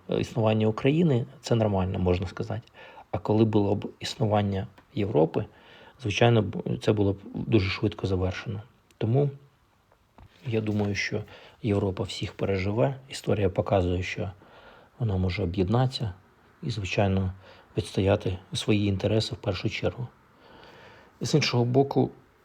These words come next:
це не звинувачення, тому що це нормально, коли кожна країна думає про себе в першу чергу. Тому я просто хочу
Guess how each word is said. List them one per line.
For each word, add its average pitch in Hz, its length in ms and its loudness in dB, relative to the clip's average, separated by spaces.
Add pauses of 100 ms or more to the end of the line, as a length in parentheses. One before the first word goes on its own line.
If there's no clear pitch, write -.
(680)
це - 180 4
не 113 100 4
звинувачення, 101 840 0
тому 98 240 0
що 101 460 0
це - 120 -2
нормально, 98 460 4
коли 90 300 -2 (1300)
кожна 98 300 2
країна 104 540 0 (140)
думає 98 440 -2 (200)
про - 140 -2
себе 92 260 0
в 87 40 -2
першу 101 320 0
чергу. 92 380 -2 (560)
Тому 104 380 0 (1300)
я 101 140 0
просто - 280 -6
хочу 104 480 -4